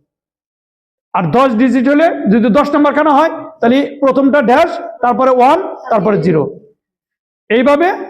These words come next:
আমরা একশো পর্যন্ত যাবো। যখন একশো হবে তখন কি করব? তাহলে আর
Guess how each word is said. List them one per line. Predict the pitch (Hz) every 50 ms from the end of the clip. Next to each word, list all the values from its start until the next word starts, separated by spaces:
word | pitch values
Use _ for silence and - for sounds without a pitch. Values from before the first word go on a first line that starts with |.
| - - -
আমরা | 214 208 247 269
একশো | 262 302 294 - - 294 302
পর্যন্ত | 277 302 285 240 285 262 220
যাবো। | 233 196
যখন | 185 233 254 294
একশো | - 330 302 247 - 294 294
হবে | 277 285 285 247 196
তখন | 277 269 240 285 262
কি | 247 302
করব? | 240 294 285 311 330 370 - 855 - - - - - - _ - 605 - - - - - - - - - - - -
তাহলে | 233 240 277
আর | 285